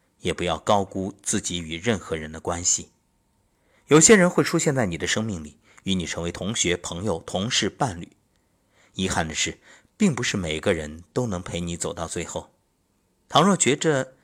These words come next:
相处不舒服，不如各自安好，不再强求。生活的真谛永远都是简与真，与其沉迷社交、盲目合群、追求一段不平等的关系，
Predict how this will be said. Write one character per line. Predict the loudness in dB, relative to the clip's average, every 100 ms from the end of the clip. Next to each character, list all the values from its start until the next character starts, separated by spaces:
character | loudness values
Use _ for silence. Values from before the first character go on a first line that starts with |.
| _
相 | 2 2 2
处 | -4 -8 -8 -6
不 | -2
舒 | 0 2 -2
服， | -4 -10 -14 -20 -2
不 | 0
如 | 0 0
各 | 0
自 | 0 -2
安 | -2 -4 -4
好， | -6 -8 -12 _ _ -12
不 | -8
再 | -6 -6 -6
强 | -8 -8 -8
求。 | -8 -10 -14 _ _ _ _ _ _ _ _ _ _ _
生 | 4 4
活 | 6 6
的 | 6
真 | 2 2
谛 | 2
永 | 2 -4 -4
远 | -6
都 | -6 -6
是 | -6
简 | -4 -4 -2 -4
与 | -6
真， | -4 -4 -4 -10 _ _ -20 0
与 | 4
其 | 4 4
沉 | 4 4 4
迷 | 4
社 | 4 4
交、 | 6 4 2 -4 4
盲 | 6 6
目 | 2 0
合 | 0 4
群、 | 4 2 -8 -14 -20 _
追 | 4 4
求 | 4 -2
一 | -2
段 | -2 -2
不 | 0 0
平 | 0 -2 -2
等 | -2 -4
的 | 0
关 | 0 2
系， | 2 0